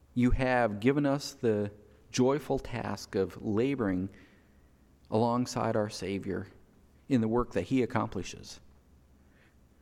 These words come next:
that we can put efforts forth into his transforming work. As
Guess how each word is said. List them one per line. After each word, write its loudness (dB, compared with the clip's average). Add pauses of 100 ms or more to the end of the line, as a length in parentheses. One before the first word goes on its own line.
that 6
we 4
can 0
put 4
efforts 0
forth 0
into 0
his -2
transforming 0
work. 2
As 0